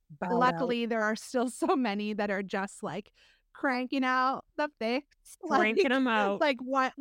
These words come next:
Speaker 1: God
Speaker 2: like,
Speaker 1: bless 'em.
Speaker 2: eighteen months later now at this <laughs> point.
Speaker 1: Yeah.
Speaker 2: Um, so, I mean, it's just a gift that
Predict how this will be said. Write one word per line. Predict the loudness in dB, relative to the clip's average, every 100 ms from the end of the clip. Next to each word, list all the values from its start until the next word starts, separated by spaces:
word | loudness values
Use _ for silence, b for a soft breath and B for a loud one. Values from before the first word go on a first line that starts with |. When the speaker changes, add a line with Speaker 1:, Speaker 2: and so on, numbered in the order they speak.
| 2
Speaker 1:
God | 2
Speaker 2:
like, | 0
Speaker 1:
bless | -4 -4 -6
'em. | -10 -8 -4
Speaker 2:
eighteen | -2 0 0 2
months | 2 0 -2
later | -2 0 0 0 0
now | 0 -2 -2 -2
at | -2
this | -4 -4
<laughs> | -6 0
point. | 0 0 -2 -6 _ B
Speaker 1:
Yeah. | -8 0 2 2
Speaker 2:
Um, | -2 -6 -10
so, | -4 0 0 0 -4 -8 _ _ _ -8
I | -4
mean, | 0 0
it's | -2
just | -6 -10 -8
a | -10 -10
gift | -10 -10 -10
that | -12